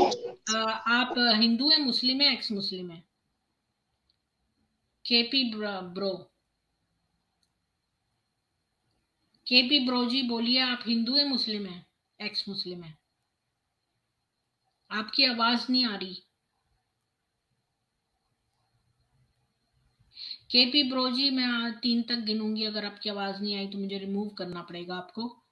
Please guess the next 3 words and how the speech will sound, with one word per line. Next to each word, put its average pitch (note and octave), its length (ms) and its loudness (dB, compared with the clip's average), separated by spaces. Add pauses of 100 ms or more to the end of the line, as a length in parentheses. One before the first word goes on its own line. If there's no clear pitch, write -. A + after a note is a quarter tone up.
(960)
वन, A3 440 2 (2500)
टू, A#3+ 400 2 (2750)
three। G3 380 0